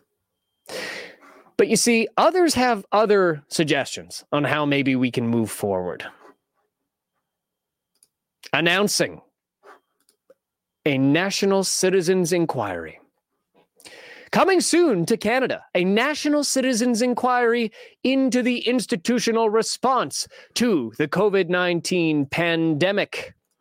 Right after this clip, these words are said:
Boy, oh boy. Preston Manning, a veteran politician in Canada, held a press conference on November second, two days ago,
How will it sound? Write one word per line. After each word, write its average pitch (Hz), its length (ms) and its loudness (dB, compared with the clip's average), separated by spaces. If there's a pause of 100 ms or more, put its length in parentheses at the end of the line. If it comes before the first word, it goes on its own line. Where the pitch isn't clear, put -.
(920)
Boy, 135 260 2
oh 120 160 -2
boy. 113 460 -2 (720)
Preston 220 400 0
Manning, 107 380 -4 (720)
a 151 260 2
veteran 151 560 0
politician 143 680 0
in 120 180 -2
Canada, 110 500 -2 (300)
held 175 260 0
a 156 140 2
press 160 260 -2
conference 139 640 -2 (380)
on 131 400 0 (180)
November 117 300 0
second, - 580 -6 (340)
two 151 120 2
days 123 160 2
ago, 92 280 -10